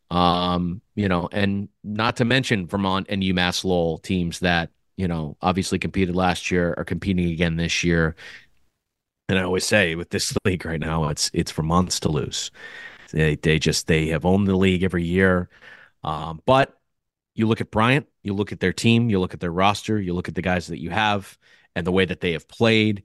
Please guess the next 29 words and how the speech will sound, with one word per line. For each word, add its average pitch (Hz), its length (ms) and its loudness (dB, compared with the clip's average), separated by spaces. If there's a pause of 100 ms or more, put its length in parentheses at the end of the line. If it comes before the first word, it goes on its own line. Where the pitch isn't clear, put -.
(380)
You 90 120 0
have 87 260 -2
two 123 560 8 (180)
of 92 220 0
the 92 300 -2
six - 600 -4 (260)
players 107 520 4
that 90 160 -4
were 90 100 -2
named 95 340 2
to 90 80 -4
the 82 60 -6
preseason 98 720 2
All-America 92 640 4
East 87 300 -6
team 110 400 6 (460)
in 87 160 -2
Gross 90 260 0
Bullock 104 460 2 (160)
and 85 180 -8
Timberlake. 110 680 4 (920)
You 110 120 2
feel 143 180 6
pretty 135 260 4
good 104 460 2
about 95 240 -4
having 101 320 -2
those 98 260 0
guys, 87 540 0